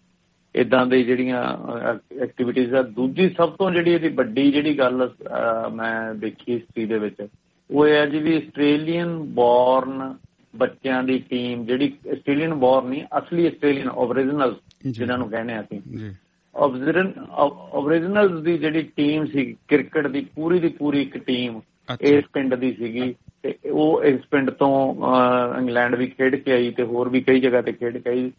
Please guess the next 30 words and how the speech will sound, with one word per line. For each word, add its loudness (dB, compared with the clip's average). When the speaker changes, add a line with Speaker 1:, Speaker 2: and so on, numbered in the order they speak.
Speaker 1:
ਤੇ 0
ਉਹ, 2
ਉਹਨੂੰ, 2
ਉਹ 2
ਖੁਦ -4
ਵੀ 2
ਆਪਣੇ 0
ਆਪ -2
ਨੂੰ -8
ਕਹਿੰਦੇ -4
ਵੀ -2
ਅਸੀਂ, -6
ਅਸੀਂ, -12
ਅਸੀਂ 0
ਆਸਟ੍ਰੇਲੀਅਨ 2
ਕ੍ਰਿਕਟ -2
ਟੀਮ -2
ਆ। -2
Speaker 2:
ਅੱਛਾ। -12
Speaker 1:
ਤਾਂ 4
ਉਹ 0
ਵਾਕਈ, 2
ਵਾਕਈ 2
ਕਹਾਉਣ -4
ਦੇ -4
ਲਾਇਕ -6
ਵੀ -4
ਆ -2
ਉਹ। -8
ਤੇ -2